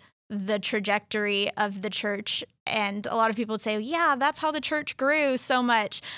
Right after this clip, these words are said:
But it may have also been what, uh, a lot of the message got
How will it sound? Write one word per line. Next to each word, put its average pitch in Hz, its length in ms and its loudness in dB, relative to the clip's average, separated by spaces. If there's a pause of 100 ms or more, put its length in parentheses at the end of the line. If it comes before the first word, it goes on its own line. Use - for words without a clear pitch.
(160)
But 247 140 4
it 233 160 4
may 240 160 6
have 233 120 4
also 214 420 2
been 214 240 0
what, 202 400 2 (100)
uh, 196 440 2 (340)
a 226 60 2
lot 214 220 4
of 202 200 -4 (100)
the 220 160 -4
message 202 640 0
got 208 260 0